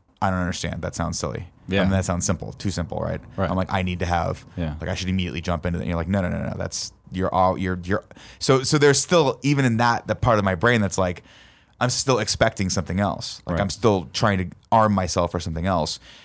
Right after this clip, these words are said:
Speaker 1: And, um, once I got in the groove of doing that, I'm like, "Oh, well, this is,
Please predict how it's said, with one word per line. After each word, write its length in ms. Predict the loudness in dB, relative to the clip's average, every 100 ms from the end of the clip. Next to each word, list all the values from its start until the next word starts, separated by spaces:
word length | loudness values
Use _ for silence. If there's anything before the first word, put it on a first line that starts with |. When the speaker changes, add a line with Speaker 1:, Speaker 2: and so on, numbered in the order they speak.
| -20 _ -2
Speaker 1:
And, 480 | 0 0 0 -2
um, 540 | 0 2 2 -2 -4 -8 -10
once 360 | -2 2 4 4
I 120 | 0
got 340 | 2 4 4
in 80 | 2
the 60 | 0
groove 260 | 0 0 0
of 140 | 0
doing 200 | 0 0
that, 120 | 0
I'm 100 | -2
like, 160 | -2 0
"Oh, 140 | 2 2
well, 140 | 0
this 200 | 0 -2
is, 360 | -4 -6 -8 -10